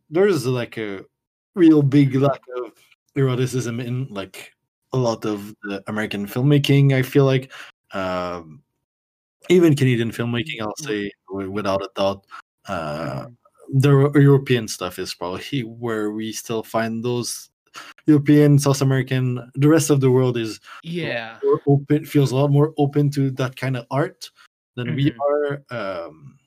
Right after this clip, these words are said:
Speaker 1: as a society, and
Speaker 2: Yeah.
Speaker 1: I, I think it's,
Speaker 2: Yeah.
Speaker 1: it's, uh, kind of, of the time. Um,
Speaker 2: And if
Speaker 1: and
Speaker 2: you're an American director that manages to put those movies out, they're very rarely given a good release.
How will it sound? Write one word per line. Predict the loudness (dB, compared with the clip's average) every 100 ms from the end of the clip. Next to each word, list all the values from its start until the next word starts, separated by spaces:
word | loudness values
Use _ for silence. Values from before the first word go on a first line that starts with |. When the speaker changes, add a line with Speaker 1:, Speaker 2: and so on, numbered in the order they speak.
| _ -16
Speaker 1:
as | -14
a |
society, | -10 -6 -6 -6 -6 -6
and | -6
Speaker 2:
Yeah. |
Speaker 1:
I, | -12
I | -16 _ -20
think | -18 -14
it's, | -12 -12 -14 _
Speaker 2:
Yeah. | -20 -20 _ _ _ _ -12
Speaker 1:
it's, | -12 -8 -8
uh, | -6 -6 -8 -14 _ _ _ _ _ _ -10
kind | -8 -6
of, | -6 -8 -10 _ _ _
of | -8 -6
the | -6 -10
time. | -6 -6 -4 -6 -10 -10 -6
Um, | -4 -2 -2 -2 -6 -10 _ _ _ _ _ _ -10
Speaker 2:
And | -8
if |
Speaker 1:
and | -6
Speaker 2:
you're | -6
an | -6 -8
American | -8 -8 -8
director | -8 -6 -6 -8 -10 -10
that | -12 -12
manages | -10 -10 -10 -10 -12
to | -16
put | -16 -12
those | -10 -10
movies | -10 -10 -10 -10
out, | -10 -10 -12 -14 -14 -6
they're | -4
very | -4 -4 -2 -4
rarely | -6 -6 -8 -10
given | -12 -12 -16
a |
good | -14 -16 -16 _
release. | -20 -18 -18 -18 -18